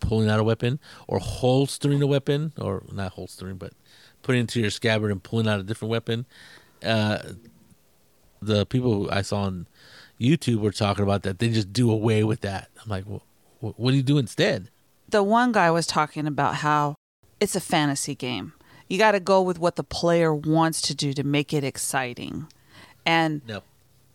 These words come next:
Speaker 2: and Saul was, Saul was just shaking his head no the whole time, and I'm, like, going,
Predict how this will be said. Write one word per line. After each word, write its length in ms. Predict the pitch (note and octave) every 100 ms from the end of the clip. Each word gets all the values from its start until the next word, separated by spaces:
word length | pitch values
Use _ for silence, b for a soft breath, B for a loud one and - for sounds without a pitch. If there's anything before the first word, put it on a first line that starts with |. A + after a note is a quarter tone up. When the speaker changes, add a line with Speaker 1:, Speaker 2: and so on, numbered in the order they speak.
| _ - -
Speaker 2:
and 100 | G3+
Saul 260 | - G#3 F#3+
was, 240 | F3+ - -
Saul 220 | G#3+ G3
was 260 | F3 E3+
just 200 | E3 D#3+ -
shaking 320 | F3+ E3+ E3+
his 160 | D#3+
head 240 | - D#3+ D3+
no 400 | D#3 D3+ D3+ D3+
the 120 | D3
whole 180 | D#3 C#3
time, 300 | - D3 D3
and 100 | C#3+
I'm, 100 | C#3+
like, 180 | C3+ -
going, 300 | C#3+ C3+